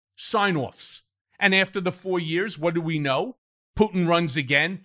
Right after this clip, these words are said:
and then he changes the constitution. That's exactly what Trump is looking for. He so desperately wants to be Putin, and the people who really better fear this guy,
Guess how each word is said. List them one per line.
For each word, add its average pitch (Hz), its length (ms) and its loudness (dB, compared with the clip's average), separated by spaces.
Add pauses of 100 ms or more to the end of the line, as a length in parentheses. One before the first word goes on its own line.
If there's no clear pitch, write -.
and 175 100 -2
then 208 140 2
he 190 60 -2
changes 165 480 -2
the 156 100 -8
constitution. - 920 -8 (540)
That's 202 440 -2
exactly 175 640 -2
what 151 360 -2
Trump 156 380 -2
is 117 140 -4
looking 135 320 -4
for. 113 280 -6 (260)
He 175 160 0
so 233 320 -2
desperately 170 720 0
wants 139 420 -4
to 160 80 -4
be 139 180 -4
Putin, 175 680 -4 (420)
and 135 160 4
the 123 60 0
people 208 440 -2
who 123 160 -4
really 175 320 -2
better 151 320 -2
fear 160 440 -2
this 110 220 -12
guy, 90 320 -12